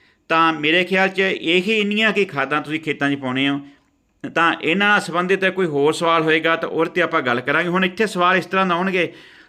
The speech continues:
ਕਿ ਮੈਂ ਸੁਪਰ, ਪੋਟਾਸ਼, ਜ਼ਿੰਕ ਸਾਰੀਆਂ ਰਲਾ ਸਕਦਾ, ਇੰਨੀਆਂ ਨਾ ਰਲਾਇਆ ਕਰੋ। ਦੇਖੋ ਗੱਲ ਇਹ ਹੈ ਕਿ ਜਿਹੜਾ ਬੰਦਾ ਚੱਕਣ ਵਾਲਾ ਹੈਗਾ ਹੈ, ਉਸ ਬੰਦੇ ਨੇ ਤਾਂ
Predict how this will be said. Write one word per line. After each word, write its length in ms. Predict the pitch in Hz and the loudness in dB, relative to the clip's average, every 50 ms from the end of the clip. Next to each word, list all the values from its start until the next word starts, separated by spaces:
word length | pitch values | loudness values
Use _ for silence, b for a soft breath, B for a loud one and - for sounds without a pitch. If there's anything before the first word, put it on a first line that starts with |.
| B B B - | B B B -12
ਕਿ 240 | - 151 160 165 170 | -4 0 0 2 2
ਮੈਂ 300 | 175 185 185 190 202 202 190 - - _ _ _ _ _ _ _ _ _ _ _ _ _ _ _ _ _ _ _ _ _ _ _ _ _ _ _ _ _ _ _ _ _ | 2 4 2 2 2 0 -6 -12 -20 _ _ _ _ _ _ _ _ _ _ _ _ _ _ _ _ _ _ _ _ _ _ _ _ _ _ _ _ _ _ _ _ _
ਸੁਪਰ, 580 | - - 147 147 143 143 170 175 185 208 208 202 - - - _ _ _ _ _ _ _ _ _ - | -8 -2 -2 -2 0 2 2 4 4 2 0 -4 -10 -20 -20 _ _ _ _ _ _ _ _ _ -4
ਪੋਟਾਸ਼, 640 | 139 131 - 151 151 156 160 165 180 190 185 190 190 185 - _ _ - 104 | -2 0 2 2 4 4 4 4 2 2 0 -4 -8 -12 -14 _ _ -20 -18
ਜ਼ਿੰਕ 720 | 98 101 127 139 147 165 170 165 - 185 190 196 190 190 B B B B B B B | -8 0 2 2 2 2 0 -2 -2 0 0 0 -2 -6 B B B B B B B
ਸਾਰੀਆਂ 560 | - - - 151 147 156 180 208 214 226 220 208 | -18 -8 -2 0 2 2 2 2 2 2 2 2
ਰਲਾ 220 | 185 175 165 160 | 2 2 2 0
ਸਕਦਾ, 420 | 160 170 165 170 170 185 190 185 180 - _ _ _ - | 0 -4 -6 -4 -2 -2 -2 -2 -4 -12 _ _ _ -6
ਇੰਨੀਆਂ 360 | 156 156 165 165 165 160 147 | -4 -2 -2 0 0 0 2
ਨਾ 180 | 131 120 113 110 | 2 2 0 0
ਰਲਾਇਆ 360 | 104 110 117 117 123 123 127 | 0 0 0 0 0 0 -2
ਕਰੋ। 440 | 123 135 139 143 147 156 151 b b b b b b b b - | -2 -2 -4 -2 -4 -4 -6 b b b b b b b b -2
ਦੇਖੋ 480 | 123 147 151 151 170 170 160 160 - - 123 120 117 | 2 2 2 4 4 2 2 2 0 -6 -8 -4 0
ਗੱਲ 240 | 131 135 139 151 160 | 0 2 2 4 4
ਇਹ 140 | 165 156 | 4 6
ਹੈ 240 | 139 131 131 143 143 | 6 4 4 2 0
ਕਿ 180 | 139 143 160 156 | -2 -4 -4 0
ਜਿਹੜਾ 220 | 151 160 165 165 | 2 2 2 2
ਬੰਦਾ 540 | 160 143 131 135 135 139 139 139 131 95 - - - | 0 0 -2 0 2 2 4 2 2 0 -4 -4 -4
ਚੱਕਣ 300 | 139 131 135 - 143 143 | -4 -4 -2 -2 0 2
ਵਾਲਾ 260 | 139 139 139 139 131 | 2 2 2 2 2
ਹੈਗਾ 320 | 131 131 135 135 127 113 | 0 0 0 0 0 0
ਹੈ, 220 | 104 107 120 - b b b b b b - | -2 -4 -10 -16 b b b b b b -8
ਉਸ 320 | - 131 147 160 170 160 | -2 0 0 0 0 0
ਬੰਦੇ 380 | 170 139 131 131 131 131 143 151 | -2 -2 -2 0 2 2 2 2
ਨੇ 100 | 156 156 | 2 0
ਤਾਂ 400 | 156 160 160 160 160 156 - | 0 2 2 2 2 2 0